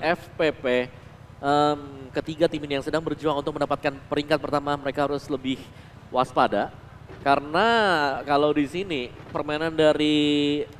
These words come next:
kayak utility, bagaimana cara mereka melakukan proning, itu akan sangat memberikan impact. Karena sekali lagi mereka proning dan mereka gagal untuk mendapatkan vision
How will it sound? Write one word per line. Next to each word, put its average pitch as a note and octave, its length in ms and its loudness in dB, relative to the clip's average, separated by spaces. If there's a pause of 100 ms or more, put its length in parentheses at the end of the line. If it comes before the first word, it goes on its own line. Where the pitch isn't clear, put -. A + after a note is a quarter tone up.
kayak C3+ 400 4
utility, D3+ 560 0
bagaimana C3+ 240 0
cara B2+ 240 0
mereka B2 240 -2
melakukan B2 240 -6
proning, D#3 320 -2 (560)
itu G3+ 400 -2
akan G3 240 2
sangat F#3 160 0
memberikan E3 400 -2
impact. D3 400 -2
Karena D3+ 240 0
sekali F#3+ 240 0
lagi F3+ 160 -2
mereka D#3+ 180 0
proning D#3+ 300 -2
dan D3+ 160 -2
mereka C#3+ 160 -4
gagal D#3+ 400 4
untuk D3 160 -8
mendapatkan C3+ 400 0
vision C#3+ 400 -2